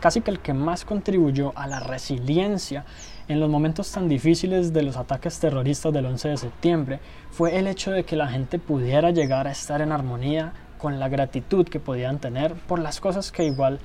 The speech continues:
contaban en su vida. Digamos que no, no siendo... Eh, no, no desenfocándonos de la realidad, no, no dejando de saber que había cosas muy difíciles en ese momento ocurriendo,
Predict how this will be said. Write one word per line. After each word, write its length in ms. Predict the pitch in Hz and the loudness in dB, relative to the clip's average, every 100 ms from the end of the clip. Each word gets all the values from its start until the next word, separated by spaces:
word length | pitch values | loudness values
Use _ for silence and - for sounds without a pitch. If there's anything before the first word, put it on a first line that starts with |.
| - | -8
contaban 500 | - 151 143 151 147 | -2 0 4 4 4
en 140 | 147 131 | 2 -2
su 160 | 131 | -4
vida. 260 | 120 123 135 | -4 -2 -2
Digamos 380 | 147 147 156 196 | 0 0 0 -2
que 160 | - - - - - - | -4 -6 -8 -16 -14 0
no, 260 | 156 185 196 | 4 4 2
no 180 | 180 190 | 0 0
siendo... 540 | 233 233 226 220 233 - - | 2 4 4 4 2 -2 -2
Eh, 460 | 170 151 139 127 - - - - | 0 2 0 -4 -8 -16 -18 -2
no, 160 | 165 175 | 0 2
no 200 | 185 190 | 2 2
desenfocándonos 920 | 247 262 269 233 160 - 185 226 240 | 2 2 -2 -2 -4 -2 0 2 2
de 100 | 202 | 4
la 140 | 175 151 | 4 4
realidad, 360 | 151 139 135 | 4 2 2
no, 200 | 160 160 160 | 2 0 -2
no 140 | 160 165 | 0 2
dejando 540 | 190 - 214 240 240 | 0 -2 -2 0 0
de 100 | 175 | 0
saber 440 | 151 131 127 131 147 - | -2 -4 -4 -6 -8 -10
que 240 | 151 131 - | -8 -8 -6
había 340 | - 127 143 | -4 -2 -2
cosas 460 | 156 160 160 156 - - | 0 -2 -2 -4 -8 -8
muy 220 | 151 165 160 | 2 6 8
difíciles 580 | 160 170 147 147 143 | 8 6 0 0 -4
en 100 | 123 | -6
ese 140 | 117 147 | -6 -2
momento 400 | 147 123 120 139 | -2 -2 -4 -6
ocurriendo, 480 | 131 123 123 113 | -6 -6 -6 -8